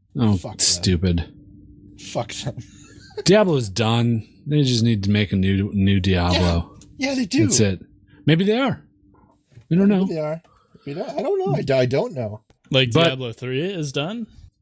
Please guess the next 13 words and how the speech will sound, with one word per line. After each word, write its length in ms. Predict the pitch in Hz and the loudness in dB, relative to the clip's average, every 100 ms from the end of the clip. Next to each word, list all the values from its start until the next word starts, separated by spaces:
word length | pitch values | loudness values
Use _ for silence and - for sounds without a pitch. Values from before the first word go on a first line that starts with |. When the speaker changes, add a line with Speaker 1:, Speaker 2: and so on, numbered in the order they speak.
| _ _ _ _ _ _ _ _ _ - | _ _ _ _ _ _ _ _ _ -2
Speaker 1:
I 120 | 185 | 2
don't 120 | 220 139 | 2 0
know. 200 | 120 131 | -2 0
I, 260 | 139 139 135 | 0 0 0
like, 260 | 139 139 | 0 2
it 80 | 147 | 2
doesn't 340 | 165 190 147 120 | 2 2 2 2
interest 400 | 135 127 113 113 | 0 0 0 0
me 140 | 107 | 0
anymore. 520 | 107 104 107 110 104 - - 139 | 2 2 4 4 2 -4 -20 -4
They 200 | 135 143 | 2 4
need 240 | 156 | 4
to 80 | 147 | 2